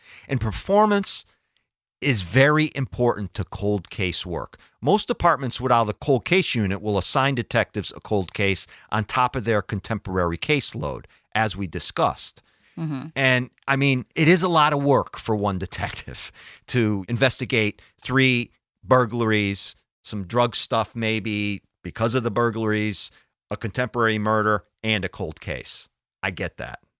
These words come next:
Speaker 2: When we're talking about cold or contemporary cases, there are families for each of those that are just waiting and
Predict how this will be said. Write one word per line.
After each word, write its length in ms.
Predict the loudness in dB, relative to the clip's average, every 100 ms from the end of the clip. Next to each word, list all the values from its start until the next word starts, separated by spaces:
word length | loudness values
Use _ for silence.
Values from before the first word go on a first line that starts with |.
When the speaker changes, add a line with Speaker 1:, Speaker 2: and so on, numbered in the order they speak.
| _ _ _
Speaker 2:
When 160 | -2 0
we're 80 | 0
talking 300 | -2 -2 0
about 240 | 0 -2
cold 540 | 0 2 4 2 0
or 300 | -2 -4 -6 -8
contemporary 400 | -6 -2 0 -2
cases, 380 | -4 -6 -10 -10 _ _
there 160 | -2 0
are 100 | 0
families 560 | 0 0 0 -2 -4 -8
for 160 | -8
each 160 | -8 -6
of 120 | -2
those 300 | 0 -2 -4
that 220 | -2 0
are 140 | 0 -2
just 300 | -6 -14 -10
waiting 560 | -4 -2 0 2 2
and 200 | 2 -2